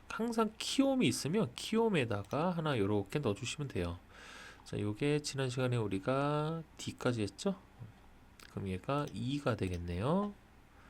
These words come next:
자, 요거는 데이텀 이로 넣어주시면 될 것 같고,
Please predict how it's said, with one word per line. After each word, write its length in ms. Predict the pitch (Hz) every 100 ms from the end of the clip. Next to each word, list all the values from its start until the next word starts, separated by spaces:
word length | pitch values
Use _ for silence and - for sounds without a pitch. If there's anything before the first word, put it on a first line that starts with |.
| - - -
자, 160 | - 95
요거는 480 | 95 98 110 120
데이텀 440 | 120 104 101 104 101
이로 720 | 117 127 127 131 123 127 127 127 123
넣어주시면 560 | 98 95 95 - - 127
될 140 | 120
것 120 | - 113
같고, 400 | 87 - 95